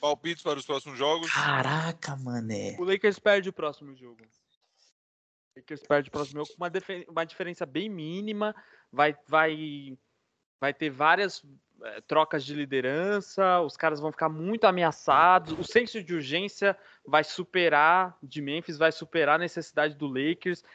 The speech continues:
Speaker 3: e aí eles não vão se esforçar muito, tá ligado? Então, pra mim, é um a um, mas fora os ameaças, como o Marcelão falou aí, por isso
Speaker 2: Boa.
Speaker 3: que
Speaker 1: Um a um,
Speaker 3: eu tô bem
Speaker 1: mas
Speaker 3: tranquilo, tá?
Speaker 1: mas já vai apostar nos próximos dois jogos também? Nos ti-, o terceiro e o quarto?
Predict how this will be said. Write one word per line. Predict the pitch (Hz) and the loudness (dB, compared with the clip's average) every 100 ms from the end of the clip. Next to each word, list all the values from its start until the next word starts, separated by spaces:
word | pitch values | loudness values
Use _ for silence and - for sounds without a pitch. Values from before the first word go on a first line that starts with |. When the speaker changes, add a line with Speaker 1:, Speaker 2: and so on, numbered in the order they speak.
| _ - | _ 4
Speaker 3:
e | |
aí | 160 | 4
eles | 160 | 4
não | 175 | 0
vão | 170 165 | -2 -2
se | 170 | -4
esforçar | - 175 165 170 160 | -4 -2 0 2 2
muito, | 143 117 113 | 0 -8 -8
tá | 107 | -14
ligado? | 104 117 127 117 | -8 0 0 -2
Então, | - 123 127 135 135 - | -6 -6 -4 -6 -8 -8
pra | - 131 | 0 2
mim, | 123 123 139 160 160 165 156 | 2 -2 -4 -4 -6 -8 -12
é | - 123 123 | -6 -4 -2
um | 123 139 | -2 -2
a | 147 | 0
um, | 127 139 175 - - - - 127 | 0 -2 -4 -8 -16 -20 -8 0
mas | 123 - | 0 6
fora | 160 170 | 6 8
os | 175 | 6
ameaças, | 180 175 156 - | 6 6 6 4
como | 170 165 | -4 0
o | |
Marcelão | 165 - 175 165 | 0 2 2 2
falou | - 202 165 156 | 4 4 6 6
aí, | 139 127 160 _ | 4 0 -8 _
por | 139 135 | -10 -2
isso | 185 | 4
Speaker 2:
Boa. | 185 | 4
Speaker 3:
que | 170 | 4
Speaker 1:
Um | 165 | 0
a | 123 | 2
um, | |
Speaker 3:
eu | 147 | 2
tô | 143 165 | 2 0
bem | 160 226 | 2 2
Speaker 1:
mas | 247 - | 4 2
Speaker 3:
tranquilo, | - 143 139 123 | 2 -4 -4 -6
tá? | - 107 - _ _ - | -8 -10 -12 _ _ -8
Speaker 1:
mas | 123 | 0
já | 123 | 4
vai | 127 | 4
apostar | 123 123 131 | 2 -4 -4
nos | 120 | -4
próximos | 131 123 131 110 | -6 -8 -8 -12
dois | 110 | -6
jogos | 131 165 160 | -4 -4 -4
também? | 123 131 202 | -8 -6 -8
Nos | 165 107 95 - - _ | -10 -14 -14 -18 -20 _
ti-, | - 104 90 | -14 -14 -16
o | 92 | -16
terceiro | - 101 101 104 | -8 -8 -6 -10
e | |
o | |
quarto? | - 143 196 - | -2 0 0 -4